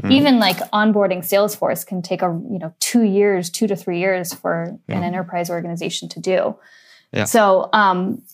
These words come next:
Speaker 2: I think what the, what the consultancy isn't super strong at yet is being sort of that agile transformation partner to help brands do things swiftly and identify
Speaker 1: Mm.
Speaker 2: quick wins,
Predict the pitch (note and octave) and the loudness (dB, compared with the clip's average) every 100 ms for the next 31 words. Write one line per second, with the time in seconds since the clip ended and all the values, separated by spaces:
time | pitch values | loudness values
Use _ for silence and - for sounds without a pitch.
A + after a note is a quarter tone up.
0 | _ - A3 A3 A3 F#3+ - _ - A#3 | _ -2 2 4 2 0 -10 _ 2 2
1 | C4 C4 A3+ G3+ - _ _ _ - A#3+ | 4 4 4 4 0 _ _ _ 0 0
2 | B3+ A#3+ G#3 F#3+ F#3+ A#3+ A3+ A#3+ B3+ C4+ | 2 4 4 2 2 0 2 2 2 0
3 | B3+ A3 - G#3+ G#3+ - - - - - | 2 0 2 2 2 -2 -12 -14 -10 0
4 | A#3+ A#3+ G#3 - - G3+ G#3+ G3+ G3 G3 | 0 2 0 0 -2 0 2 0 0 0
5 | F3+ - - F#3 F3+ F3+ _ _ _ _ | 0 -2 -4 -2 -4 -10 _ _ _ _
6 | _ _ - F3+ G#3 A3 A3 G3+ F#3+ F3+ | _ _ 0 2 4 4 2 2 0 0
7 | F3+ - - - F#3 G3 F#3+ G3 F#3 F3+ | 0 -2 -6 0 2 4 2 2 2 2
8 | F3+ E3+ _ _ - G#3 F#3 - F3+ E3+ | -2 -4 _ _ -4 0 0 0 -2 0
9 | G3+ F3+ F#3+ - A3+ A3+ F#3+ G3 F3+ F#3 | -2 0 0 2 0 0 -2 -2 -2 -4
10 | F3 F3+ F3 F3 F3 F#3+ F#3 F3+ E3+ E3+ | -2 -2 -2 -2 -4 -4 -4 -4 -4 -4
11 | - E3+ - G#3 A#3+ B3+ G3 F3 F3 F3 | -4 -4 0 0 2 0 -2 -2 -2 -2
12 | E3+ E3+ E3+ G2 F#3+ E3+ - - - | -2 0 0 -2 -4 -4 -6 -4 -6